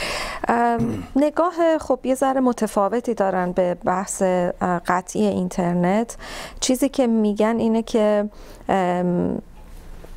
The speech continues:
خبرنگاران، روزنامه‌نگاران داخلی در اون روزها اینترنت داشتن، در اون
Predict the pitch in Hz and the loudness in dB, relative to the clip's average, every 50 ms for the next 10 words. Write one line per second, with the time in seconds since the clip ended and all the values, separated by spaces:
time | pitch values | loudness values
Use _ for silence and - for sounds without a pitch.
0 | - - - - - - - - - - - - - - - 220 202 202 196 196 | -16 -16 -16 -14 -14 -14 -14 -16 -18 -12 -10 -10 -8 -2 -2 0 0 0 0 -2
1 | 196 190 196 190 196 208 220 214 202 202 202 190 190 185 185 185 180 180 - 175 | -2 -2 -2 0 0 0 0 -2 -2 -2 -2 0 0 0 0 0 -2 -2 0 0
2 | 185 202 196 185 175 - 185 175 180 - - 185 180 208 226 226 208 190 185 180 | 0 0 0 -2 -2 0 -2 -2 -2 -2 -4 -4 -2 -2 -2 0 0 0 0 -2
3 | - - - 220 233 240 240 226 226 226 220 214 - 233 220 214 202 208 - - | -4 -6 -4 -2 0 0 0 0 0 -2 -2 -4 -4 -2 0 0 0 0 0 -2
4 | 196 190 - 208 190 180 185 202 208 220 208 - 202 196 - 202 202 185 185 190 | -4 -4 -2 -2 0 0 0 0 0 -2 -2 -2 -4 -2 -2 -2 -2 0 0 -2
5 | 196 202 | -4 -4